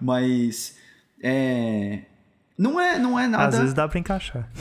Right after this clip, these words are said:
Speaker 1: Dá, é, às vezes dá, às vezes dá. E até por questão de chamar a atenção do player era algo que era interessante, mas não é nada, é, não é um bicho de sete cabeças, né? Se, se você quiser, a gente conversa no pós-talk tu-, tudo sobre essa parte, mas é,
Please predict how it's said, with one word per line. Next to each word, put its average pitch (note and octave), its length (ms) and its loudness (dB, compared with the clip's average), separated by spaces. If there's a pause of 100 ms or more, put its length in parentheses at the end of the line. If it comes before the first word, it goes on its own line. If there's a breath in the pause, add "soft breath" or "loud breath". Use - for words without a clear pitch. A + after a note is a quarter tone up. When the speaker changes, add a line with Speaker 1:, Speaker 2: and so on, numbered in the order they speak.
(180)
Speaker 1:
Dá, D3 240 4
é, E3+ 180 4
às C#3 180 4
vezes D3 140 2
dá, G3+ 200 4
às B2+ 100 0
vezes C3+ 160 0
dá. C3 400 -2
E C3+ 80 4
até D3+ 220 0
por F#3+ 200 0
questão F#3 280 2
de E3 80 0
chamar D#3+ 240 2
a - 20 0
atenção D#3 300 -2
do C#3+ 80 -2
player C#3+ 320 0
era D#3 160 0
algo D#3+ 320 -2
que D#3 400 -4
era C3+ 120 -2
interessante, C#3 600 -4
mas A#2 500 -2 (400 loud breath)
não E3+ 180 0
é G3 60 0
nada, G3 800 0 (640)
é, G#2+ 280 -4
não B2+ 120 0
é D3+ 40 0
um E3+ 100 2
bicho E3 240 0
de - 80 -8
sete - 240 -4
cabeças, C3 720 -6
né? A#2 320 -6
Se, A#2+ 400 -6
se - 160 -8
você C#3+ 140 -2
quiser, C3 180 -2
a C3 60 2
gente D3+ 160 -2
conversa C3 360 -2
no C3 60 -2
pós-talk A#2+ 380 -4
tu-, B2+ 80 -8
tudo B2 240 -10
sobre A2+ 400 -2
essa G#2+ 260 -6
parte, A#2+ 500 -6
mas B2 300 -2
é, B2 380 -4